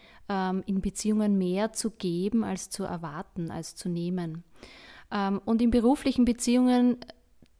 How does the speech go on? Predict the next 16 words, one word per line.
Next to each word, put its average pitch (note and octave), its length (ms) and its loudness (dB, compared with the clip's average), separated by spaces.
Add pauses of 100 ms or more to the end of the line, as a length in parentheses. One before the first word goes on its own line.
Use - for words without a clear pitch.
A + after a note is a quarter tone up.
(300)
denke A#3+ 260 4
ich, B3 200 -2
dass A3+ 180 0
wir A3+ 140 4
Menschen A3+ 1000 2
viel, A#3 420 -2
viel G#3+ 280 -4
stärker G#3 800 -2
vergleichen, A3 1200 0
in G#3 120 0
den G3 100 -2
Vergleich F#3 640 -4
gehen G#3 480 2 (380)
und, G3 480 -2
äh, F#3+ 560 -2
dass - 420 -6